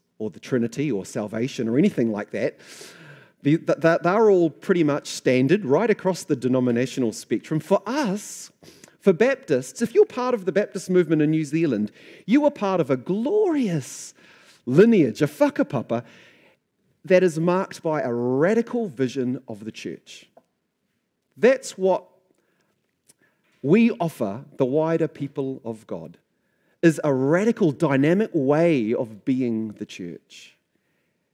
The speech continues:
And some of you are looking at me really blankly right now, and so I'm, I'm picking that that hasn't really registered for you. So, so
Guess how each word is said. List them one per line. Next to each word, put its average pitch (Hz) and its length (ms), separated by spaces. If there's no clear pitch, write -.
And 110 80
some 196 220
of 175 100
you 135 160
are 120 40
looking 120 560
at 120 120
me 113 120
really 127 400
blankly 104 420
right 92 220
now, 95 320
and 120 200
so 131 280
I'm, 180 340
I'm 233 160
picking 175 400
that 135 280
that 165 280
hasn't 160 340
really 165 280
registered 165 500
for 143 80
you. 107 180
So, 180 280
so 107 320